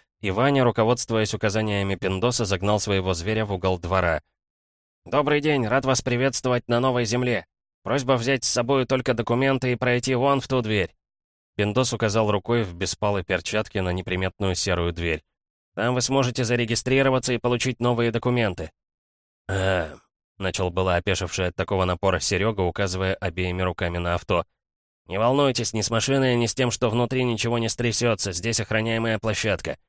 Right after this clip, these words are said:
особо сделал упор на слово «охраняемая» военный. «Ты русский, что ли?» удивлённо спросил Иван. «Нет, блин, китаец. Вы прибыли на базу «Россия». Кого вы здесь ожидали увидеть?» Удивление американца было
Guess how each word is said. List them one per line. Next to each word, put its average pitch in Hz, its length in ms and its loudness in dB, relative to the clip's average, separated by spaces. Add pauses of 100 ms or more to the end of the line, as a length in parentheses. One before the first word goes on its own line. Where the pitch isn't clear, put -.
(360)
особо 95 360 0
сделал 95 380 2
упор 98 260 0
на 90 120 -2
слово 95 300 0
«охраняемая» 87 760 -2
военный. 87 520 -4 (840)
«Ты 107 100 -10
русский, 151 380 2
что 127 240 0
ли?» 90 120 -4 (340)
удивлённо 90 460 -2
спросил 90 440 -4
Иван. 90 280 0 (520)
«Нет, 127 260 -2
блин, 131 220 0
китаец. 120 600 0 (260)
Вы 113 140 -2
прибыли 139 340 2
на 131 140 2
базу 135 260 2
«Россия». 123 420 0
Кого 143 260 2
вы 131 80 2
здесь 113 260 -2
ожидали 110 340 0
увидеть?» 110 460 -2 (840)
Удивление 117 560 2
американца 110 680 0
было 117 300 2